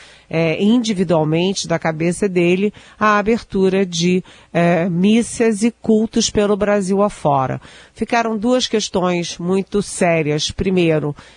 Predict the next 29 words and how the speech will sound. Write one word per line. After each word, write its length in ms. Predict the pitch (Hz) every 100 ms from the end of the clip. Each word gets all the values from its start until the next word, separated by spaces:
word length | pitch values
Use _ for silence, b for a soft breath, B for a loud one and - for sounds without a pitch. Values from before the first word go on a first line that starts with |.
| B
é, 420 | 165 175 180 180 - 175
<laughs> 80 | 240
o 120 | 214
pico 460 | _ - 202 -
da 120 | 190 185
pandemia, 640 | - 190 214 196 170 156
né, 240 | 160 170 165
gente? 400 | 165 165 160 170
Hoje 220 | 180 185
mesmo 500 | 180 180 190 185 190 B B -
tá 100 | 202
aqui 280 | 202 - 175
na 160 | 165
primeira 460 | 160 170 165 170 170
página 420 | - 170 175 175
do 100 | 165
Estadão. 600 | 180 - 196 170 156 151 B B B
São 320 | - 180 175
trezentos 840 | - 190 185 156 202 220 220 190 185
e 80 |
trinta 380 | 185 180 185 -
e 40 | 170
três 680 | _ 175 170 165 160 -
mil 520 | 151 160 180 214 254 269
cento 420 | - - 196 202
e 20 |
cinquenta 480 | - 208 - 196 185
e 40 |
três 400 | 175 175 196 196